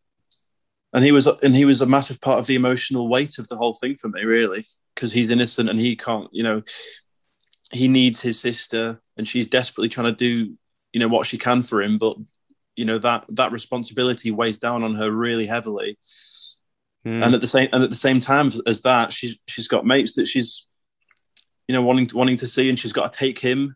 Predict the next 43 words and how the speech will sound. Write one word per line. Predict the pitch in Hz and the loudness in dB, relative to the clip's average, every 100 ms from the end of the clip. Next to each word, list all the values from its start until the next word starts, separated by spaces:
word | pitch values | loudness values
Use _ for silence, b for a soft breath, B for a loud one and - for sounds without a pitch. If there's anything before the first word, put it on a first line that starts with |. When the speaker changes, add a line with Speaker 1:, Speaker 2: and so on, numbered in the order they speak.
| - | -8
Speaker 1:
and, | 117 - | -8 -4
and | 110 | 0
he's | 120 123 | 2 2
just | - 120 | 0 -2
sort | - 107 | -2 -4
of | 107 B B B B B B B B _ _ _ - | -6 B B B B B B B B _ _ _ -10
there | 110 123 127 | 0 2 4
with | 123 120 | 2 2
them. | 131 | 2
And | 123 | 2
her, | 110 117 | 0 -2
luckily, | 113 143 - 117 | -2 -2 0 0
her | 117 | 0
friends | 120 123 113 | 0 -2 0
are | 117 | -2
all | 117 110 _ _ _ _ _ _ 110 | -2 -6 _ _ _ _ _ _ -10
obviously | 107 - 107 | -8 -6 0
really | 117 117 | 2 4
nice | 110 120 120 | 4 2 0
about | 101 101 | -2 0
it, | 107 | 0
and | 107 | 0
they're | 107 | -2
just | 110 - - | -6 -12 -8
welcoming | 104 117 110 113 110 | -2 0 0 -2 0
him. | 110 104 | 0 -4
And | 76 - 113 | -10 -6 -2
it's | 107 - | 0 2
not, | 85 - | 0 0
it's | - - | -4 -2
not | 123 | 0
like, | 110 - - - _ | 0 -2 -6 -20 _
it's | 120 - | -8 -4
not | 139 | -4
a | - | 0
burden | 120 123 110 104 104 _ _ B B B B B B B B _ _ _ _ | 0 2 0 -2 -4 _ _ B B B B B B B B _ _ _ _
once | 117 117 117 - | -2 0 0 -2
he | 117 117 | 2 2
is | 135 101 | 2 -2
Speaker 2:
Mm. | |
Speaker 1:
there, | 101 95 104 | -4 -2 -2
but | 113 110 | -2 -4
it's, | 123 - - | -6 -8 -12